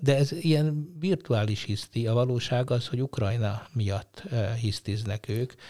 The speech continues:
mert Ukrajnának az orosz lakta területeit be akarják kebelezni. És mindezt azért, mert nagyon súlyos belpolitikai problémáik vannak.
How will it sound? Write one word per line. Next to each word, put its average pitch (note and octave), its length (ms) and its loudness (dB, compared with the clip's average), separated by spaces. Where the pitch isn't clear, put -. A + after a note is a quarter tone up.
mert G2 240 -2
Ukrajnának B2+ 680 2
az A2 120 -4
orosz A#2+ 380 0
lakta A2 520 -4
területeit - 720 -4
be - 80 -2
akarják G#2 520 -2
kebelezni. A2 640 -6
És - 180 2
mindezt B2+ 460 6
azért, E3+ 440 2
mert G#2+ 280 -2
nagyon B2+ 400 0
súlyos G#2 380 0
belpolitikai G#2 640 -6
problémáik G#2+ 760 -8
vannak. A#2 460 -10